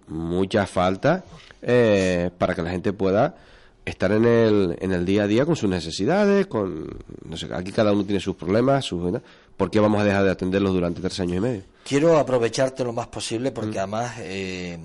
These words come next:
Speaker 2: hablas de ganar las elecciones y
Speaker 1: Mm.
Speaker 2: gobernar, que no es lo mismo. Eh, las próximas elecciones que están a la vuelta de la esquina, aunque falten cuatro años,
Speaker 1: Mm.
Speaker 2: la visión política y profesional, las nuevas estrategias, la innovación política,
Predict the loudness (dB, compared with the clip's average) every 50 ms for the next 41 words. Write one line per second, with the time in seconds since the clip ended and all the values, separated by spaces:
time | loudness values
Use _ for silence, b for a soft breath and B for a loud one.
0 | -18 -16 -10 -10 -8 -6 -4 -6 -6 -6 -10 -10 -8 -10 -10 -12 -14 -12 -10 -10
1 | -6 -4 -6 -6 -6 -8 -8 -8 -8 -8 -8 -8 -8 -8 -8 -10 -14 -10 _ -6
2 | -6 0 0 0 0 0 -4 -8 -6 -6 -6 -6 -8 -12 _ -12 -8 -6 -6 -6
3 | -6 -8 -8 -6 -6 -6 -6 -6 -8 -8 -8 B B B B B B B B B
4 | B B B -8 -4 -4 -4 -4 -6 -6 -6 -6 -6 -4 -4 -6 -6 -6 -6 -6
5 | -8 -8 -6 -6 -6 -8 -10 -10 -8 -8 -8 -8 -8 -4 -4 -4 -4 -2 -4 -6
6 | -6 -6 -6 -6 -6 -6 -6 -8 -8 -8 -8 -8 -8 -12 -6 -2 -2 -2 -2 -4
7 | -12 -6 -4 -4 -4 -2 -4 -6 -6 -6 -6 -6 -6 -6 -10 B B B B B
8 | -6 -4 -4 -4 -6 -4 -2 -2 -2 -2 -4 -6 -6 -6 -6 -8 -8 -6 -8 -8
9 | -6 -10 -12 -12 -10 -12 -12 -10 -10 -8 -6 -6 -6 -6 -6 B B B B B
10 | B -10 -10 -10 -6 -2 -2 -2 -2 -2 -8 -10 -10 -12 -12 -8 -6 -8 -8 -6
11 | -8 -10 -10 -2 2 2 2 2 0 -2 -2 -2 -2 -4 -4 -4 -2 -4 -4 -4
12 | -6 -6 -4 -4 -4 -6 -6 -6 -6 -8